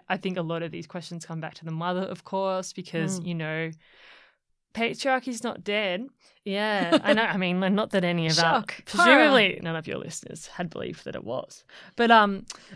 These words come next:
Speaker 1: so, yeah, I don't know. Like, I think a lot, a lot of it comes back to,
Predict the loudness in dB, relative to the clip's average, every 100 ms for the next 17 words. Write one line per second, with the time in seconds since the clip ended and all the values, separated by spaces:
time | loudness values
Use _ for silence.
0 | _ _ -14 -6 -4 -2 -4 -6 -10 -14
1 | -6 -4 -2 -4 -4 -4 -4 -6 -6 -10
2 | -10 -10 -8 -8 -6 -4 -2 -4 -4 -8
3 | -8 -8 -8 -8 -8 -8 -6 -6